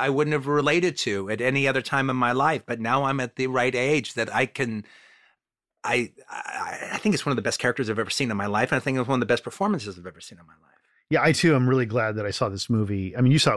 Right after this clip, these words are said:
Speaker 2: it as a young boy and
Speaker 1: Mm-hmm.
Speaker 2: also now, s-, but I'm glad I saw this movie at the age that I'm at, because what George C. Scott is going through is not uncommon.
Speaker 1: Mm-hmm.
Speaker 2: <laughs> You're right.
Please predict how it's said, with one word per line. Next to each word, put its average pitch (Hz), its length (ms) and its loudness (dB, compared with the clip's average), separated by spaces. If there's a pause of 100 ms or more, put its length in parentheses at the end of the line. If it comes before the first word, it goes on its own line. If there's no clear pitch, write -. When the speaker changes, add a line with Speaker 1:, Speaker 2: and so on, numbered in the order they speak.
Speaker 2:
it 127 60 -6
as 107 100 -2
a 110 60 -2
young 107 220 0
boy 110 280 2
and 101 160 -4
Speaker 1:
Mm-hmm. 104 100 -8
Speaker 2:
also 120 440 2 (160)
now, 104 380 -2
s-, - 120 -8
but 113 320 -8 (180)
I'm 131 140 4
glad 147 180 6
I 120 60 2
saw 120 200 0
this 92 180 -8
movie 110 360 -2
at 92 120 -12
the - 200 -18
age 107 220 -8
that 101 140 -14
I'm 95 160 -14
at, 113 280 -10
because 92 640 -8 (560)
what 147 320 0 (400)
George 160 220 4
C. 165 100 2
Scott 143 340 4
is 113 140 0
going 127 380 2
through 98 480 -2 (340)
is 190 240 4
not 220 220 4
uncommon. 147 680 0 (180)
Speaker 1:
Mm-hmm. - 520 2
Speaker 2:
<laughs> - 0 -
You're 160 180 4
right. 156 320 2